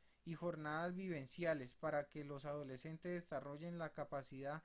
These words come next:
para identificar, comprender las emociones de las otras personas y relacionarse socialmente de manera positiva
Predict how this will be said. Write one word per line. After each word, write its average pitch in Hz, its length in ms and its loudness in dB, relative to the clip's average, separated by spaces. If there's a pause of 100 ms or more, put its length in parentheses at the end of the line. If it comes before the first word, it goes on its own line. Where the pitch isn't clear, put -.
(300)
para 170 200 6
identificar, 151 760 0 (220)
comprender 156 720 0 (140)
las 147 260 0
emociones 151 640 -2 (380)
de 147 280 0 (540)
las 135 180 -4
otras 156 300 -4
personas 131 540 -6 (280)
y 175 120 4
relacionarse 160 840 4
socialmente 180 680 -2
de 190 160 2
manera 143 440 0
positiva 156 720 0